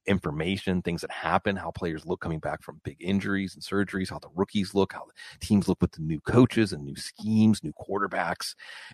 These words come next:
And that gets the juices flowing for the roller coaster ride of the season. And I think, uh, most of all, football guys, we just enjoy sharing that ride with as many people as we can. Uh, and, and that's why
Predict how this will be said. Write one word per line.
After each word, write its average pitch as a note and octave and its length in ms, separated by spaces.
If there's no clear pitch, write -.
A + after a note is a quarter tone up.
And G2 240
that A2 420
gets - 200
the G#2+ 100
juices F2+ 380
flowing E2 580
for F2 520
the E2+ 100
roller F#2+ 240
coaster E2 320
ride C#2+ 300
of C2 40
the C2 60
season. - 560
And E2 220
I D#2+ 60
think, D#2 300
uh, F2 120
most F#2+ 280
of - 40
all, F#2+ 80
football E2 240
guys, D#2 220
we E2+ 80
just D#2+ 260
enjoy D2+ 320
sharing D2 280
that D2 140
ride C#2+ 200
with C2+ 100
as - 80
many D2+ 160
people - 320
as - 140
we C3+ 80
can. B2 400
Uh, C#2 340
and, F2+ 140
and G2+ 240
that's G#2 260
why F#2 720